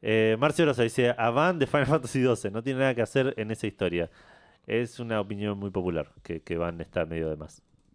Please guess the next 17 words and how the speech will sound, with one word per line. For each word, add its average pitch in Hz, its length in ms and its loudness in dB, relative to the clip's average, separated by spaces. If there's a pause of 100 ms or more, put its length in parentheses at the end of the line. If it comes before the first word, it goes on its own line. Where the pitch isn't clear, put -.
Porque 87 340 -16 (120)
como 82 180 -14
que 85 80 -10
no 87 80 -12
hace 90 160 -16
nada, 85 300 -10
es - 200 -18
muy 90 100 -10
raro. 78 180 -10 (760)
Eh, 127 400 4
Cristian 185 300 2
Ramírez 165 280 4
dice, 135 200 0
"Al 127 100 2
perro 180 260 4
del 151 140 4
Duck 160 140 2